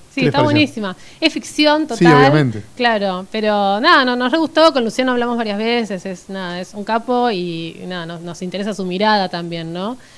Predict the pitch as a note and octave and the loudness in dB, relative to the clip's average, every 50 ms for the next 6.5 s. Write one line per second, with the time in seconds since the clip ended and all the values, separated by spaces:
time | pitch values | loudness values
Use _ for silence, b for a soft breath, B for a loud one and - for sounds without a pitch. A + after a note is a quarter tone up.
0 | b b b - G#3 - A#3+ A3+ A3 G#3+ A3+ A3+ A3 - A#3 G#3 G#3 - - - | b b b -12 -8 -6 -4 -4 -2 -2 -2 -2 -2 -2 -2 -4 -4 -4 -6 -8
1 | F#3 E3+ E3 E3+ - - G3 F#3+ - G#3 F#3+ - - A#3 A3 A#3 B3 C4+ C4+ A#3+ | -8 -8 -8 -10 -12 -12 -12 -10 -10 -10 -10 -8 -6 -6 -4 -4 -2 -2 -4 -4
2 | - A3+ A3 A#3 G3+ - - A3 G#3 - A3 G3 G#3+ G#3 G#3+ A3 G#3+ G3 F#3 F3+ | -4 -6 -6 -6 -6 -6 -6 -8 -6 -6 -6 -4 -4 -2 0 0 -2 -2 -4 -6
3 | F3 F3 F3 E3+ E3+ E3+ D#3+ - - - - D3+ C3 B2+ B2+ - C3+ C#3 D3 F#3+ | -6 -8 -8 -8 -10 -12 -14 -16 -20 -12 -8 -6 -4 -4 -4 -4 -4 -2 0 0
4 | G3 F#3+ E3+ D#3+ E3+ F#3 F3+ F3+ D#3+ D#3 D3 D#3+ E3+ D#3+ D3 C#3 - - F3+ E3 | 2 2 2 0 0 0 0 0 0 0 -2 -2 -2 -2 -4 -6 -6 -6 -6 -6
5 | D3+ C3 B2 C3 B2 B2 B2+ C#3 C#3+ C#3 C3+ C3 B2+ B2 B2 A#2+ A2+ A2+ - B2 | -6 -6 -6 -6 -6 -4 -4 -2 -2 -2 -2 -2 -4 -4 -6 -8 -10 -12 -10 -10
6 | B2 B2 - D#3+ D#3+ D#3 C3 B2+ B2 A#2 | -10 -8 -6 -6 -6 -6 -6 -6 -8 -8